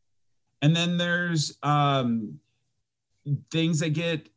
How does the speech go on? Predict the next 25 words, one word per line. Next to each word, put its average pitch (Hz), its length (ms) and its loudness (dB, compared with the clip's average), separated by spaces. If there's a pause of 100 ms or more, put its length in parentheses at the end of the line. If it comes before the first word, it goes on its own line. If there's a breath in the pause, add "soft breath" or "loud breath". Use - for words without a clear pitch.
uh, 139 180 -4
escalated 165 600 -2
because 151 280 0
of 151 80 -4
customer 156 400 0
service, 196 400 -2
and 143 200 4
you 160 100 2
need 170 180 -2
to 160 100 0
just 151 300 -2
take 160 220 -2
as 123 120 0
much 143 320 0
time 170 280 -2
as 156 120 2
it 156 120 0
takes 175 340 -6
to - 160 0
get 143 320 0
those 139 280 2
orders 135 340 0
out 123 160 -2
the 143 80 -4
door. 151 340 -6